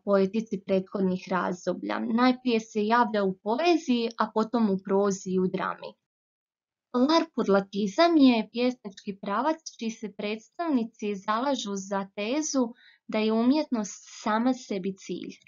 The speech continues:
Oni smatraju da književnost ne treba imati nikakvu moralnu funkciju, teže savršenstvu forme. Glavni im je predstavnik Teofil Gautier. Simbolisti se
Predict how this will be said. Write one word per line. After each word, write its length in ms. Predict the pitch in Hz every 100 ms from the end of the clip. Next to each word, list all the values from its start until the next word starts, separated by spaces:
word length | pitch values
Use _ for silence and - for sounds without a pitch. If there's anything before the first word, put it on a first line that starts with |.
| _ _ _ _ -
Oni 180 | 285 330
smatraju 720 | - 277 247 254 370 359 285
da 280 | 190 220 220 -
književnost 720 | 302 285 233 208 196 196 226
ne 160 | 233 247
treba 260 | 262 196
imati 520 | 202 220 254 262 233
nikakvu 920 | 220 240 247 214 190 - 185 185 180 -
moralnu 560 | 220 202 185 185 180 185 -
funkciju, 580 | 175 190 190 - 320 311 262 _ _ _ _ _ -
teže 420 | 254 254 254 294
savršenstvu 880 | 269 226 208 226 233 220 220 - 190 -
forme. 520 | 190 170 180 175 196 _ _ _ _ _ _ _
Glavni 460 | 208 240 254 285 339
im 60 | 262
je 180 | 226 -
predstavnik 640 | 214 196 - 302 269 254 -
Teofil 480 | 226 233 233 226 190
Gautier. 560 | 196 196 202 202 190 _ _ _ _ _ _ _
Simbolisti 840 | _ 269 254 277 294 370 381 359
se 220 | 330 269